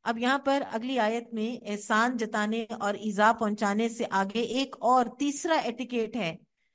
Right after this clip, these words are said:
जो सिखाया जा रहा है कि जो नहीं करना, जिससे कि सदका जाया हो जाएगा, और वो क्या है?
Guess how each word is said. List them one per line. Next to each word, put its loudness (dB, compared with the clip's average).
जो 2
सिखाया 6
जा 8
रहा 8
है 6
कि 0
जो -2
नहीं 2
करना, -2
जिससे 0
कि -2
सदका 0
जाया 2
हो 2
जाएगा, 0
और 0
वो -2
क्या 2
है? -2